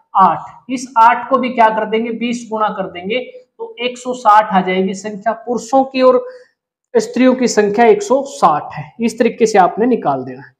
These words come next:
एक और best question जो आपका है वो क्या है? ये question रहेगा आपका पांचवा, Type number तीन का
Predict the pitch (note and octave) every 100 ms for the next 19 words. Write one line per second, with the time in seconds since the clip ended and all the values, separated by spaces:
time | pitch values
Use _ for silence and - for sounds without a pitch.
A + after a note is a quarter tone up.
0 | _ _ - B3 C4+ C#4 C#4 C#4 C#4 -
1 | C#4 - C4 C4 B3 A#3+ B3+ G#3 A3 A#3
2 | C4 - G3 F3 A3 - - - _ -
3 | F3+ C4 C4+ C4+ C4+ B3+ G3 E3 G3 G3+
4 | G3+ G3+ D#3+ - - - G3+ E3+ - E3
5 | D#3+ - G3+ A3+ A3+ A3+ A3+ A3+ A3+ G#3
6 | F#3+ F#3 F#3+